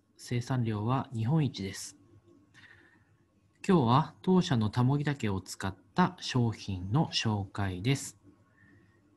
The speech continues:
西日本にあります、島屋さんという会社が作ったタモギダケ雑炊です。味が二種類。かつおだし仕立てと、鶏と野菜だし仕立て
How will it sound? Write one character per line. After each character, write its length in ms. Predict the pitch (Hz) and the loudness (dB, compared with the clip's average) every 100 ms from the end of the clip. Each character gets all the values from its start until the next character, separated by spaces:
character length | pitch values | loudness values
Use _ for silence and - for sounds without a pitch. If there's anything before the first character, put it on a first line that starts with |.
| _ _ _ - | _ _ _ -6
西 240 | 117 - 147 | -4 0 2
日 100 | 147 | 2
本 220 | 151 147 | 2 4
に 160 | 123 | 4
あ 60 | 101 | 2
り 100 | 95 | 0
ま 120 | 92 | -4
す、 300 | 90 - 143 - | -4 -2 -2 -2
島 420 | - - 127 175 | -4 0 4 6
屋 140 | 208 | 6
さ 200 | - 123 | 6 4
ん 120 | 107 92 | 2 0
と 160 | 98 | -4
い 140 | 92 92 | -4 -4
う 60 | |
会 280 | 95 95 90 | -6 -6 -4
社 200 | - 95 | -4 -4
が 280 | 92 123 - - | 0 -2 -2 -16
作 240 | - 117 | -6 -4
っ 20 | |
た 380 | - - 117 - - | -4 0 0 0 -4
タ 100 | 113 | 0
モ 160 | 120 | 4
ギ 100 | 151 | 6
ダ 140 | 165 160 | 6 4
ケ 160 | 160 | 6
雑 220 | 135 147 135 | 6 8 6
炊 300 | - 95 - | 4 -6 -6
で 120 | - | -10
す。 240 | - - _ _ _ _ _ _ _ _ _ _ _ _ _ _ - | -10 -10 _ _ _ _ _ _ _ _ _ _ _ _ _ _ 0
味 260 | 113 104 | 2 6
が 120 | 120 | 6
二 120 | 113 107 | 6 4
種 200 | - 143 | 2 2
類。 180 | 107 - _ _ _ - - _ _ _ | 2 0 _ _ _ -20 -20 _ _ _
か 140 | - 120 | -6 -4
つ 240 | - 117 | -2 0
お 80 | 110 | 2
だ 120 | 104 | 0
し 200 | - 101 | -2 -4
仕 120 | - | -6
立 160 | - 90 | -6 -10
て 140 | - | -12
と、 300 | - 147 - - _ _ - _ - | 0 2 2 -6 _ _ -20 _ -6
鶏 160 | 107 104 | -4 -4
と 280 | - 95 - - | -4 -4 -6 -12
野 120 | 107 | -10
菜 280 | - 156 165 | 0 6 6
だ 140 | 147 139 | 6 4
し 220 | 139 101 | 2 0
仕 120 | 110 | -2
立 140 | - 101 | -4 -6
て 200 | - | -8